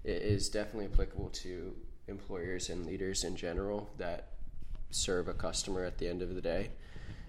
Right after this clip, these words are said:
that could benefit from their employees being more satisfied with their work and their organization.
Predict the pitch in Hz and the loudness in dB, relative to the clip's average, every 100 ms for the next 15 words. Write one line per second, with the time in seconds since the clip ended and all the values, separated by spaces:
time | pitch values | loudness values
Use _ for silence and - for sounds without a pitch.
0 | - - 92 - 98 - 92 90 - 92 | 0 2 2 4 4 4 4 4 4 4
1 | - - 92 85 82 - - - - - | 2 2 4 4 4 2 0 -2 -2 -4
2 | - - - - - - - - - - | -4 -6 -4 -4 -2 -2 -2 -4 -4 -6
3 | - - 107 98 82 90 98 90 85 87 | -4 0 2 4 2 0 0 2 0 0
4 | - - 98 85 85 87 87 85 80 78 | 0 -2 -4 -4 -2 -2 -2 -2 -2 -2
5 | - 85 85 - - 82 - 90 - 87 | -2 0 0 -2 -2 -2 -2 -4 -2 0
6 | 82 87 92 90 87 82 85 76 80 - | 0 0 -2 -2 0 0 0 -2 -2 -2
7 | - - - | -2 -4 -8